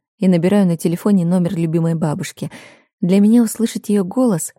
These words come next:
как выпить стакан успокоительного. Тревоги уходят на задний план. "Бабуль", — говорю, как только слышу, что она ответила.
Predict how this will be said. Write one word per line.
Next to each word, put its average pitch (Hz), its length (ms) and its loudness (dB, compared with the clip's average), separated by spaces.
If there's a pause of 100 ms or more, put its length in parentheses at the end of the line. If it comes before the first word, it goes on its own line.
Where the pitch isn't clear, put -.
(120)
как 220 180 -4
выпить 262 300 2
стакан 226 380 0
успокоительного. 156 960 -4 (280)
Тревоги 220 540 -2 (100)
уходят 254 480 -4
на 160 140 -2
задний 151 320 -4
план. 143 400 -8 (680)
"Бабуль", — 185 440 2 (200)
говорю, 180 340 2
как 170 180 -6
только 170 260 -4
слышу, 175 340 -6
что - 180 -6
она 170 200 -2
ответила. 165 500 -6